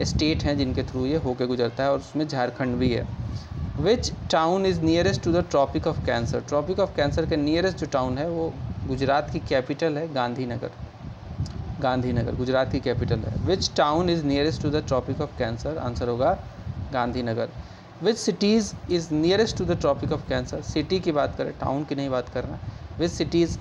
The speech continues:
is nearest to the Tropic of Cancer? तो option रहा होगा उसमें कोलकाता जो है answer है। Which important, तो देख सकते हैं आप, जिस map पे दिखाना चाहूँगा आपको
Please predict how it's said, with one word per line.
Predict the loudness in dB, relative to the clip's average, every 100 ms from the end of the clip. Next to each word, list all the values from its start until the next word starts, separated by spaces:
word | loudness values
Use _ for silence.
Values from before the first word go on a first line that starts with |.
| 0
is | 0 2
nearest | 2 2 0
to | -2
the | -2
Tropic | 0 0 0 -4
of | -2
Cancer? | -2 -2 -4 -6
तो | -4
option | -4 0 2
रहा | 2 4
होगा | 4 2
उसमें | 0 -2 2
कोलकाता | 2 2 0 2 2
जो | 2
है | 2
answer | 2 2 0 -2
है। | -4 -6 -6 -6 -4 -4 -4 -4 -6 -10 -10 -10 -10 -10 -2
Which | 0 0 0
important, | 0 2 2 2 2 0 -2
तो | -2
देख | 0 2
सकते | 0 2 2
हैं |
आप, | 2 -2
जिस | -2
map | 2 2 2 0
पे |
दिखाना | -2 -2 -2 0
चाहूँगा | 0 0 0
आपको | 0 -2 -6